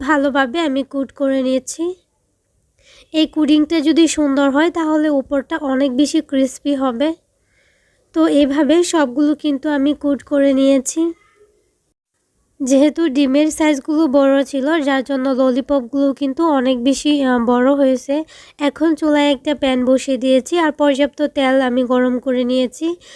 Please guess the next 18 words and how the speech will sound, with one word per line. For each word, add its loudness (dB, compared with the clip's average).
তেলটা -2
খুব -4
ভালোভাবে 0
গরম -4
হওয়ার -2
পর -4
চুলা -2
আঁচটাকে -8
কিন্তু -8
মিডিয়াম 0
করে 0
দিয়েছি। 0
তারপর -6
একটা -6
একটা -6
করে -2
দিয়ে 2
দিচ্ছি। -8